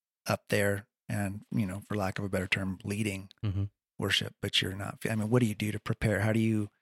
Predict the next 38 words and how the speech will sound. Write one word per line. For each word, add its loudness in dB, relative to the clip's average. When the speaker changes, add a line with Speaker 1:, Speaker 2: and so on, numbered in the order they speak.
Speaker 1:
set 4
yourself 2
up -2
with 2
the 2
energy? 0
Maybe 2
you 4
don't 0
have 2
any -2
of -6
your -2
own -4
and -2
you're 2
gonna 0
be -4
in -8
front -6
of -12
people -2
and, -8
you -4
know, -6
they're -6
looking -8
to -4
you 0
to, -2
to -8
bring -2
the -6
energy -4
or -4
to -4
lead 0
them -2